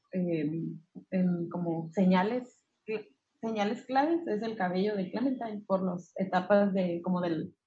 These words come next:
de los tiempos, como el, el otoño,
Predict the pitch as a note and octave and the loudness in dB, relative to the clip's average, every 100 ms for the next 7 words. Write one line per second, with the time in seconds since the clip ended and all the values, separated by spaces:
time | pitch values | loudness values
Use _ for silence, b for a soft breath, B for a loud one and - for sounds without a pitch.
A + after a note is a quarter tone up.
0 | _ _ _ _ F#3+ F#3+ F#3 - A3+ A3 | _ _ _ _ 4 6 6 4 2 4
1 | G#3+ G3+ - - F#3+ F#3 F3+ F3 E3+ - | 0 -2 -4 -6 -2 -2 -2 -4 -6 -10
2 | _ _ _ - G3 F#3+ F#3+ G#3 G#3+ G#3+ | _ _ _ -6 0 0 4 4 4 4
3 | G#3 G3+ G3+ G3+ G3 - | 4 4 2 -2 -6 -12